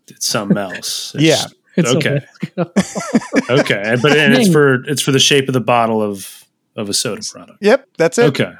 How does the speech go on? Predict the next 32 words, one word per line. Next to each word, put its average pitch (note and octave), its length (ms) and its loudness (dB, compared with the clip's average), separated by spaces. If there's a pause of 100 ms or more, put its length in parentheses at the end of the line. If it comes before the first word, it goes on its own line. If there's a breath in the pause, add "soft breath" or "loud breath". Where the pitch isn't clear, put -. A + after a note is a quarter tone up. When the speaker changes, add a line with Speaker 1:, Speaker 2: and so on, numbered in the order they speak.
(300)
Speaker 2:
That's G#3 240 -2
weird. A3+ 260 -4 (800 soft breath)
You D#3 100 -2
know? G3+ 220 -2 (400)
Speaker 1:
I'll B2 80 -2
put C#3+ 180 0
up C#3+ 80 2
my B2+ 140 2
feelers. G2 560 -6
Speaker 3:
Is D3+ 100 0
that E3 140 4
a F3+ 60 2
point F3+ 240 2
of F3 60 0
contention D#3 540 0
now? G#3 320 0 (1300 loud breath)
Speaker 2:
Uh, C3 320 -2
what D#3+ 180 -2
soda F3 320 2
bottle's D#3 320 2
better? G#3 400 2
I D3 180 4
don't C3+ 180 4
know. A#2 340 -4
I C#3+ 100 2
just, D3 280 0
I D3+ 120 0
just D#3 200 0
thought, E3+ 160 2
I D3+ 40 2
found F3 300 2
it F3 140 -2